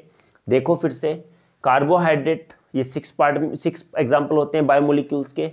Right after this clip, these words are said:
कार्बोहाइड्रेट, प्रोटीन, विटामिन्स, न्यूक्लिक एसिड, एंजाइम्स और हार्मोन्स। सबसे पहले कार्बोहाइड्रेट को क्लासिफाई करते हैं, तो कार्बोहाइड्रेट को क्लासिफाई किया जाता है तीन पार्ट्स में। First of all monosaccharide, oligosacharide,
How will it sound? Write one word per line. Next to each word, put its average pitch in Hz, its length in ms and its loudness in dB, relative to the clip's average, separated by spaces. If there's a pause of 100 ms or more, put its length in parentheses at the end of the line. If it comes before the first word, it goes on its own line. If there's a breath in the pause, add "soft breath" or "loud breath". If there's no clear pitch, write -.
(240 soft breath)
कार्बोहाइड्रेट, 151 800 2
प्रोटीन, 139 460 2
विटामिन्स, 135 580 -2
न्यूक्लिक 120 460 -4
एसिड, 127 320 -2
एंजाइम्स 120 460 0
और 143 100 -2
हार्मोन्स। 82 500 -10 (240)
सबसे 151 240 -2
पहले 175 260 0
कार्बोहाइड्रेट 147 640 0
को 170 100 -6
क्लासिफाई 131 480 -2
करते 113 320 -8
हैं, 131 240 -10 (300 soft breath)
तो 160 60 -6
कार्बोहाइड्रेट 151 640 0
को 135 100 -4
क्लासिफाई 135 520 -2
किया 131 200 -2
जाता 120 180 -2
है 143 100 -8
तीन 170 220 4
पार्ट्स 95 300 -4
में। 80 120 -14 (800 soft breath)
First 151 200 2
of 160 120 0
all 170 100 6
monosaccharide, 139 800 0 (300)
oligosacharide, 147 960 2